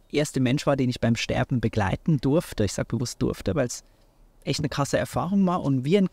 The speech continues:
es war mir ein krasser Spiegel, dass ich vielleicht irgendwann mal mit fünfundachtzig plus, Holzklopfen, hoffentlich auch mal auf so einer Sterbebahre liege und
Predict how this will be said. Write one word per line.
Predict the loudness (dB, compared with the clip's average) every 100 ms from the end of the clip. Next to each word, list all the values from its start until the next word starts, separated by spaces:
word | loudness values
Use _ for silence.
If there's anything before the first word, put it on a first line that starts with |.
| _
es | -4 0
war |
mir | 4 4
ein | 4 2
krasser | -2 -4 -4
Spiegel, | -6 -2 0 2 2 0 _ _ -6
dass | -6
ich | -4
vielleicht | 0 0 2
irgendwann | 2 4 4
mal | 2
mit | 0
fünfundachtzig | -2 0 2 0 -4 -10 0
plus, | 0 0 -6 -10 -14 -20 -20 -20 _ 0
Holzklopfen, | 0 0 0 0 2 0
hoffentlich | 0 -2 0 0 -2 -2
auch | -4 0
mal | 0 0
auf | -2
so | 0
einer | 0 0
Sterbebahre | -2 -2 -2 -2 -2
liege | -2 -2 2 0
und | 2 0 0